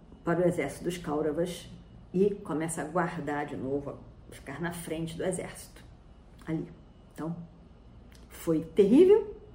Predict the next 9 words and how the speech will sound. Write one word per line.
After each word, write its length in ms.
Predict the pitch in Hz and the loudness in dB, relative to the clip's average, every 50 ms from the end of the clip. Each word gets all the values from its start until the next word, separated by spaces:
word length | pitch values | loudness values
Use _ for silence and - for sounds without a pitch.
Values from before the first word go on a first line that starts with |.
| - - | -10 -6
esses 240 | - 165 165 170 147 | -6 -6 -4 -4 -2
momentos 460 | 160 170 175 175 175 175 175 165 156 | 0 2 4 4 4 2 2 2 2
de 100 | 160 180 | 4 6
muita 260 | 185 170 170 175 185 | 6 6 4 4 2
tensão 560 | 180 190 196 190 190 185 - - 240 247 339 | 0 -2 -2 -4 -4 -4 -4 -2 0 0 0
também, 540 | 349 - 185 165 151 156 165 202 254 - - - - - - - - - - - - | 0 -2 -2 -4 -2 -2 -2 -2 -4 -4 -8 -12 -18 -20 -20 -20 -20 -20 -20 -16 -10
mas 380 | - 415 480 480 - - - - - - - - - - - - - - - - - - - - - - - - - | -8 -8 -8 -10 -12 -18 -20 -20 -20 -20 -20 -20 -20 -20 -20 -20 -20 -20 -20 -20 -20 -20 -20 -20 -20 -20 -18 -10 -8
passa. 340 | 190 151 - - - - - - - - - - - - - - - - - - - - - - - | -6 -6 -6 -6 -8 -10 -12 -16 -20 -20 -20 -20 -20 -20 -20 -20 -20 -20 -20 -20 -20 -20 -20 -16 -8
Aí, 420 | - 294 294 285 294 370 415 - | -2 2 4 6 6 6 4 0